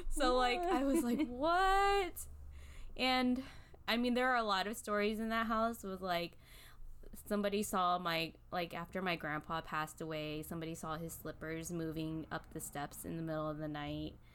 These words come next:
Speaker 1: kind of thing. But I don't know if
Speaker 2: What?
Speaker 1: that's true or not, but, like, I believe in
Speaker 2: Yeah.
Speaker 1: that story about my aunt 'cause I know,
Speaker 2: Yeah.
Speaker 1: I feel like there are some people that, you know, can sense things more,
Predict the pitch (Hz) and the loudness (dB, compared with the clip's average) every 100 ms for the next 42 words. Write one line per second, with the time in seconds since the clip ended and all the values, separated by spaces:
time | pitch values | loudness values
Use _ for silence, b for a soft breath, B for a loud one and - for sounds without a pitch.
0 | B B - 170 160 165 160 165 - 240 | B B -6 -4 -2 -4 -4 -2 2 4
1 | 202 262 294 226 214 196 202 202 - - | 6 6 6 4 4 4 2 0 -4 -12
2 | - - 160 160 190 220 240 240 240 220 | -14 -16 -12 -8 -4 -4 0 0 0 0
3 | 180 160 156 151 - 160 160 202 220 190 | -2 0 -2 -4 -4 0 2 2 2 2
4 | 175 170 170 170 170 151 143 - - 156 | 4 4 2 2 0 0 -2 -4 -4 -4
5 | 151 147 139 - - - 147 147 147 - | -2 -4 -6 -6 -8 -6 -4 -2 -2 -4
6 | - - - - - - 185 185 214 214 | -6 -12 -12 -18 -20 -6 -2 0 0 0
7 | 180 165 165 190 214 226 - 160 - - | -2 0 0 -2 -2 -2 -2 -4 -10 -12
8 | - 240 277 277 262 - b b b b | -8 -6 -4 -4 -6 -14 b b b b
9 | 262 294 254 233 240 254 240 190 - - | 0 2 2 0 -2 -2 0 0 -2 -8
10 | - 180 170 - 160 151 - 139 156 - | -8 -6 -6 -6 -6 -6 -6 -6 -6 -4
11 | 208 214 220 233 233 240 247 254 269 | -2 0 0 -2 -2 -2 -2 -2 -4